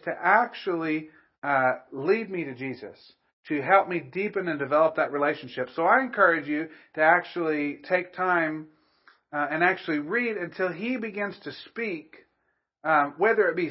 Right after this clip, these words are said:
through the word or through other means. Uh, for sake of time, 'cause each one of these could probably be its own message, I'm gonna move on.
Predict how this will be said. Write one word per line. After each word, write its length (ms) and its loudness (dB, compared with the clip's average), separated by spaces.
through 320 -4
the 80 -2
word 560 4
or 380 0
through 240 0
other 240 2
means. 360 -10
Uh, 140 -2
for 120 -2
sake 300 4
of 120 -4
time, 380 4
'cause 160 -4
each 180 -2
one 160 0
of 60 0
these 160 -4
could 160 -8
probably 320 2
be 140 -4
its 180 -6
own 160 -4
message, 420 -6
I'm 140 -6
gonna 220 -6
move 260 -6
on. 340 0